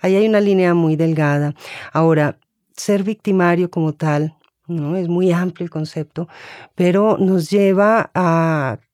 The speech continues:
cuál fue el origen de, de esa conducta, cuál fue el origen de esa, eh, de esa toma de decisión, porque finalmente es una toma de decisión la que tiene el victimario de vengarse, eh, del mundo, de las personas o de quien,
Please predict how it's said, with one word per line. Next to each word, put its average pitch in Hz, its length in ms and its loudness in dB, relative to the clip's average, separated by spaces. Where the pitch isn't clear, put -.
cuál 185 180 2
fue - 140 0
el 226 80 2
origen 196 600 -2
de, 160 380 2
de 170 260 0
esa 190 200 -2
conducta, 175 480 -2
cuál 185 180 -2
fue 214 160 -2
el 208 60 2
origen 180 560 -2
de 151 200 0
esa, 160 540 -2
eh, 160 240 0
de 143 100 -4
esa 190 140 -2
toma 185 400 2
de 180 140 4
decisión, 220 480 -2
porque - 240 -6
finalmente 170 500 -2
es 170 100 -12
una 160 180 -2
toma 165 300 0
de 156 60 0
decisión 175 560 -4
la 160 80 -2
que 160 100 -10
tiene 156 220 -4
el 170 80 -2
victimario 165 640 -2
de 226 100 0
vengarse, 165 680 0
eh, 151 340 0
del 180 180 0
mundo, 156 500 2
de 156 80 2
las 160 160 -2
personas 156 800 -2
o 190 400 2
de 165 160 -4
quien, 147 460 -2